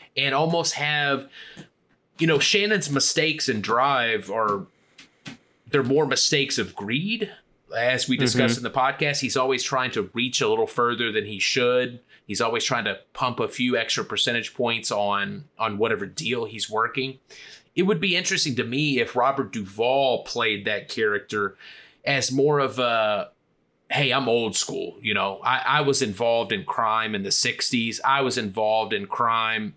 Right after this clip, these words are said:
Speaker 1: in the late nineties."
Speaker 2: He just can't retire. He
Speaker 1: Yeah,
Speaker 2: just
Speaker 1: and
Speaker 2: can't
Speaker 1: he
Speaker 2: retire.
Speaker 1: And, you know, he's still applying those same sensibilities of, like, honor and a certain level of respect.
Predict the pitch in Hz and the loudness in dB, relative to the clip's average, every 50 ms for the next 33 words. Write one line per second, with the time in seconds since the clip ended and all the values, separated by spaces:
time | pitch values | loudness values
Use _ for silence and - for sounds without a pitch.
0 | _ - 117 104 98 95 98 98 113 120 117 117 117 113 107 110 117 117 113 110 | _ -6 -6 -4 -4 -4 -4 -2 -2 -2 -2 -2 -2 -2 -2 -2 -2 -4 -6 -6
1 | 113 113 113 113 107 - - - - - - - - - - - - - 151 143 | -8 -8 -6 -4 -4 -4 -4 -4 -10 -18 -18 -18 -18 -18 -16 -8 -2 0 2 2
2 | 170 165 - - 190 190 151 123 - - 127 113 107 98 101 95 - - - _ | 2 0 2 2 2 2 2 2 2 0 0 0 0 0 -2 -4 -6 -8 -16 _
3 | - _ _ _ _ _ _ _ - 180 233 240 185 - - - - 131 127 123 | -20 _ _ _ _ _ _ _ 0 4 6 6 6 6 6 4 2 2 2 2
4 | 110 - - 107 95 98 95 - - - - - 196 202 196 185 196 214 196 190 | 0 0 -2 -2 -2 -2 -4 -6 -8 -8 -4 -2 0 2 2 2 2 2 0 0
5 | - - - _ _ _ - - - 214 208 - - - 214 226 214 202 156 - | -2 -6 -12 _ _ _ -6 -2 0 2 2 2 2 2 2 2 2 2 0 0
6 | - 196 190 185 185 185 180 151 160 151 139 - - - - 170 165 165 165 165 | 0 2 2 4 2 2 2 2 2 2 2 2 2 2 2 0 0 0 -2 -2
7 | 151 151 - 165 151 139 - 139 107 131 131 139 139 139 135 131 123 123 113 120 | 0 0 0 0 0 2 2 2 2 2 2 4 4 4 4 2 2 0 0 0
8 | 117 95 104 110 110 110 110 - - - 113 117 120 123 127 127 123 120 120 120 | -2 -2 0 0 0 0 0 -2 -4 -2 0 2 2 4 4 4 4 4 4 4
9 | 117 117 117 110 107 104 104 101 98 - - 127 123 117 113 113 110 110 110 110 | 4 2 2 2 2 0 0 0 0 2 2 2 0 0 -2 -2 -2 0 2 0
10 | 107 98 - 104 101 - - - - - 127 120 113 110 - - - | 0 0 -2 -4 -2 0 0 0 0 0 0 2 2 0 -4 -8 -14